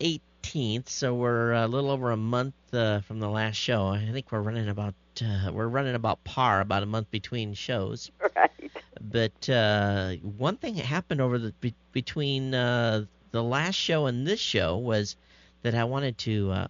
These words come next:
Speaker 1: upgrade your website, uh, actually upgrade WordPress so that, uh, we'd be on the current version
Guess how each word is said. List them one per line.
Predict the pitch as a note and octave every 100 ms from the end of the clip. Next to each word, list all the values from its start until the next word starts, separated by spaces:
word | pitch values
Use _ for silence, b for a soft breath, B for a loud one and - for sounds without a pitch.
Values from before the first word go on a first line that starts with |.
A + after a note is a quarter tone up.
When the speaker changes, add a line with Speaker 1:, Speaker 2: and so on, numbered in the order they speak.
| -
Speaker 1:
upgrade | B2 - B2 A#2
your | G#2 G2
website, | G2+ D3+ E3 - C#2 -
uh, | G2 -
actually | C3+ - - -
upgrade | A#2 - A2 G#2+ G2
WordPress | G#2 D#3 D3+ - F#2 F#2
so | - - G#2 G#2
that, | G#2 G2 - A2+
uh, | G2
we'd | G2+ G#2 G2+
be | G#2
on | G2
the | F#2+
current | - A#2 G#2+ F2
version | G#2 B2 A#2+ F#2+ F2+